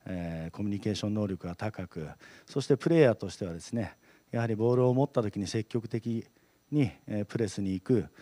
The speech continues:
攻撃参加に行くというところ、彼の持ち味だと思いますから、その辺をしっかりと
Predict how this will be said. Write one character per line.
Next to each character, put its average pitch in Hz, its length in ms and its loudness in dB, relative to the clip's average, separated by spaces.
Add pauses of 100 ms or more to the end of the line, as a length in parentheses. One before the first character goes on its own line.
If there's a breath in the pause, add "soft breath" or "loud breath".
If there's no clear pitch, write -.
(200 loud breath)
攻 123 160 2
撃 120 220 0
参 123 200 0
加 104 120 -4
に 95 80 -2
行 90 100 -4
く - 80 -18
と 104 140 0
い 95 180 -2
う 85 60 -10
と 92 100 -8
こ 104 120 -6
ろ、 90 200 -6 (380 loud breath)
彼 120 120 -2
の 107 80 -2
持 104 140 -4
ち 120 120 -2
味 98 200 -2
だ 90 140 -8
と 90 120 -10
思 92 200 -6
い - 20 -4
ま 95 120 -8
す - 80 -18
か 95 100 -12
ら、 92 200 -8 (140)
そ - 160 -14
の 107 80 -6
辺 107 220 -6
を 107 80 -4
し - 80 -16
っ - 20 -20
か 117 140 -4
り 104 60 -6
と 87 280 -8